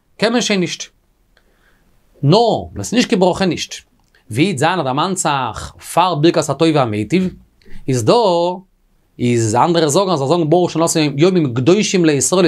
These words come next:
יום הכיפורים הזה, און נאן קריגט זיי אנדערע זאגן, אז זיי נישט טוה זיין, zu machen.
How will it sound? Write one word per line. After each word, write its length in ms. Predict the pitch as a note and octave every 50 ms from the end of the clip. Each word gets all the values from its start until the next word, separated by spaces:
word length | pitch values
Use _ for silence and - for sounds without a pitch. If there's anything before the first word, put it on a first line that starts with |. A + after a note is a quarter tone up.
| D3 -
יום 120 | F#3 F#3 F3
הכיפורים 380 | D#3 - D3+ D3 F#3 F3+ E3
הזה, 280 | C#3 B2 A2 C3+ F3 A#3 B3 - _ _ _ _ _ _ _ _ _ _ -
און 100 | F3 F#3+
נאן 140 | G#3 A3+ A#3 -
קריגט 160 | A3 G#3 -
זיי 160 | - - E3+ D3+ C#3 - _ _ -
אנדערע 340 | G#3 G#3+ G3 D#3+ D#3 D3 C#3+
זאגן, 340 | B2+ C3+ C#3 C#3 D3 G3+ A3 A3 _ _ _ _ _ _ _ _ _ _ -
אז 160 | F3+ F3+ -
זיי 100 | A3 A3+
נישט 140 | A3+ A3+ -
טוה 200 | B3 B3 B3 A#3
זיין, 300 | A3+ A#3 A#3 A#3 A#3 A3
zu 120 | G#3+ A3
machen. 280 | G#3 G3 F#3+ F3+ E3